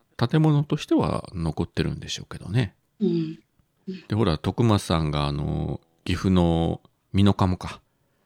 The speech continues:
Speaker 2: うん。
Speaker 1: あそこにね、なんか村作るって言ってて、あれもどうなってるかようわかんないんだけれども。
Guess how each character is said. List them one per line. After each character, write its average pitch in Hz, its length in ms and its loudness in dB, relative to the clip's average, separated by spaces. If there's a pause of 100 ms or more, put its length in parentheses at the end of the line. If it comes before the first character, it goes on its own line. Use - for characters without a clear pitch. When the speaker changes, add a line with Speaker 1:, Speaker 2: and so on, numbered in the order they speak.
(120)
Speaker 2:
う 220 140 4
ん。 196 320 2
Speaker 1:
あ 208 100 -4
そ - 100 -6
こ 82 100 -2
に 80 160 -2
ね、 139 160 6
な 80 120 2
ん - 20 -4
か 76 100 -6
村 85 240 2
作 - 240 0
る 90 60 4
っ 76 40 0
て - 280 -8
言 69 80 -2
っ - 20 -6
て - 180 -8
て、 73 120 -4
あ 73 60 0
れ 82 80 2
も 85 180 2
ど 92 160 -2
う 95 40 2
な 98 80 2
っ 92 60 -2
て - 80 -4
る - 60 -4
か 78 100 -2
よ 82 140 2
う - 20 2
わ 73 100 0
か 85 100 0
ん 80 60 -2
な 73 100 -2
い - 60 -6
ん - 20 -8
だ 71 100 -8
け - 120 -6
れ - 60 -8
ど - 120 -12
も。 - 220 -12